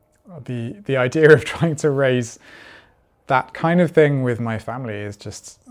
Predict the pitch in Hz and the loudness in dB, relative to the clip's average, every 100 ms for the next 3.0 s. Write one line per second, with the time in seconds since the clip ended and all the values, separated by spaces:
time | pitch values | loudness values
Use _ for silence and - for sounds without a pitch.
0 | 202 110 104 104 107 117 - 107 107 - | -16 -14 -12 -12 -12 -14 -14 -14 -14 -16
1 | 107 107 107 113 _ _ _ _ _ _ | -14 -14 -14 -18 _ _ _ _ _ _
2 | _ _ 110 107 107 104 120 110 - 113 | _ _ -16 -14 -14 -12 -10 -8 -8 -10